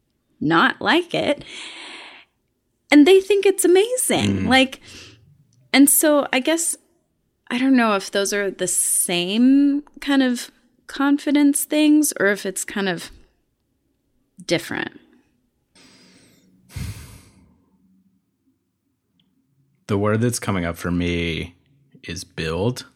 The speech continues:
Speaker 2: That's often
Speaker 1: Build.
Speaker 2: used in front of the word confidence. Building confidence.
Speaker 1: Build confidence.
Speaker 2: And stuff that's built,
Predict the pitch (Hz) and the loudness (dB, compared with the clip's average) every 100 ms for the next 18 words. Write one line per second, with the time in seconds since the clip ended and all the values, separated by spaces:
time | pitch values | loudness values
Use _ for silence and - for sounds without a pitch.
0 | _ _ _ _ _ _ _ _ _ _ | _ _ _ _ _ _ _ _ _ _
1 | _ _ _ 85 - 87 78 - 82 87 | _ _ _ -16 -12 -8 -8 -6 -8 -6
2 | 90 87 185 180 180 85 82 90 120 139 | -8 -8 -8 -8 -8 -8 -8 -8 -8 -10
3 | - - _ _ _ _ _ _ _ _ | -14 -20 _ _ _ _ _ _ _ _
4 | _ - 78 - 80 78 85 87 - 65 | _ -16 -16 -12 -10 -10 -12 -14 -12 -10
5 | 58 - - - - - - - - _ | -12 -12 -14 -14 -18 -20 -20 -20 -20 _
6 | _ _ _ _ _ _ _ _ _ _ | _ _ _ _ _ _ _ _ _ _
7 | _ - 90 87 - - 117 - - - | _ -10 -10 -8 -12 -14 -14 -14 -14 -18
8 | - 180 180 180 190 262 _ _ - _ | -12 -10 -8 -10 -14 -18 _ _ -20 _
9 | _ _ - - 123 113 107 87 90 120 | _ _ -12 -6 -6 -4 -8 -8 0 2
10 | 107 80 | 2 -2